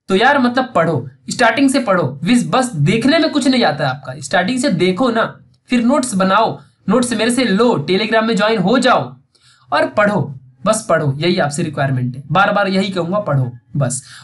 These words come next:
ओके, चलो, delta U is less than zero की बात करते हैं। ठीक है, तो अब यहाँ पे ध्यान देना,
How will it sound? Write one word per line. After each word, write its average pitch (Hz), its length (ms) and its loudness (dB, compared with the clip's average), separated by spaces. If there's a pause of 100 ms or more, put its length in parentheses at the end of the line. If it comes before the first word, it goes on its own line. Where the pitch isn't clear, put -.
ओके, 196 160 0
चलो, 185 220 2 (360)
delta 269 300 4 (120)
U 330 120 -2
is 247 120 4
less 240 300 2
than 269 220 2
zero 214 220 -2
की 202 60 -2
बात 156 200 0
करते 131 240 -6
हैं। 127 300 -8 (400)
ठीक 277 160 4
है, 339 120 0 (260)
तो 294 60 0
अब 311 240 2
यहाँ 269 260 4
पे 262 60 -2
ध्यान 165 260 0
देना, - 240 -8